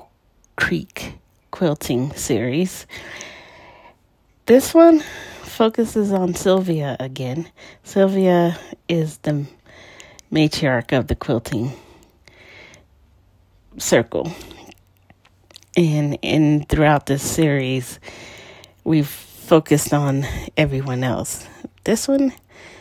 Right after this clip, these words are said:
is completely focusing on Sylvia. And she's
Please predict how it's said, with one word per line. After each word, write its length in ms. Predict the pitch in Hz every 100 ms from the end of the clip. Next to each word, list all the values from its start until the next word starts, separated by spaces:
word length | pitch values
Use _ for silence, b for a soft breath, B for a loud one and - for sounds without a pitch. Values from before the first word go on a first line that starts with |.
| B -
is 160 | 180
completely 800 | - 160 165 190 196 214 208 196 190 B B B B - _ _
focusing 640 | - - 175 - - 170 156
on 200 | 147 143
Sylvia. 560 | 135 131 123 123 123 - B B B B B B B B B - -
And 420 | 170 143 143 151 B B B B
she's 440 | - - 180 185